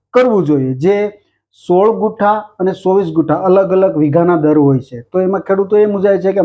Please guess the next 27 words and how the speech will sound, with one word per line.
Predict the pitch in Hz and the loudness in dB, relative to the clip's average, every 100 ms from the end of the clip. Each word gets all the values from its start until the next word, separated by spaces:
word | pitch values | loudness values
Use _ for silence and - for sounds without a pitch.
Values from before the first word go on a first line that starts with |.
| 151 | 2
મારે | 139 180 202 202 156 | 2 2 0 0 0
વીઘે | 156 180 190 196 | 2 2 0 -2
કેટલું | 233 220 | 0 2
વાવેતર | 165 165 156 202 147 | 4 2 2 -2 -2
કરવું | 139 131 | -2 -2
જોઈએ. | 127 123 143 | -4 -6 -2
જનરલ | 156 196 214 180 | 0 0 0 0
યુનિવર્સિટીના | 190 190 - 190 190 185 151 | 2 0 -2 -6 0 0 2
ભલામણ | 147 156 170 180 | 0 2 2 2
પ્રમાણે | 214 165 135 - _ _ - | 0 2 0 -6 _ _ -2
સોળ | 196 202 185 | 0 2 0
ગુઠામાં | 185 - 190 202 294 415 - - | -4 0 0 2 0 0 -6 -4
સાડી | - 190 | -2 0
છસો | 190 175 - - 190 180 196 | -2 -6 -8 -4 -4 0 -2
થી | 190 180 | -2 -2
સાતસો | 147 139 196 190 | -2 0 0 2
ગ્રામનું | 196 202 196 | 0 0 2
વાવેતર | 190 196 214 196 | 2 2 -2 0
કરવું | 202 196 | 0 2
જોઈએ, | 208 208 | 2 2
જ્યારે | 185 170 135 | 0 -2 0
ચોવીસ | 156 196 180 | 0 2 2
ગુઠામાં | 151 151 151 165 180 - _ - _ 160 | 0 2 2 2 0 -4 _ -20 _ -6
આઠસો | 165 - 196 | -6 -2 -2
થી | 202 160 | 0 2
નવસો | 170 190 180 | 0 0 0
ગ્રામનું | 175 180 185 196 | 0 2 0 -2